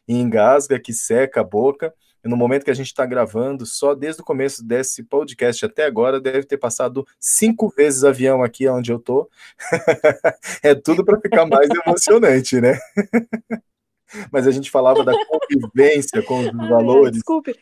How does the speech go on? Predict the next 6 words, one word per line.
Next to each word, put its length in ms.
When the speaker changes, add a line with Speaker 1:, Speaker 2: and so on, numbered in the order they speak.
Speaker 1:
da 120
Speaker 2:
pela 200
tosse. 360
Speaker 1:
instituição. 440
Speaker 2:
Isso, 340
isso. 420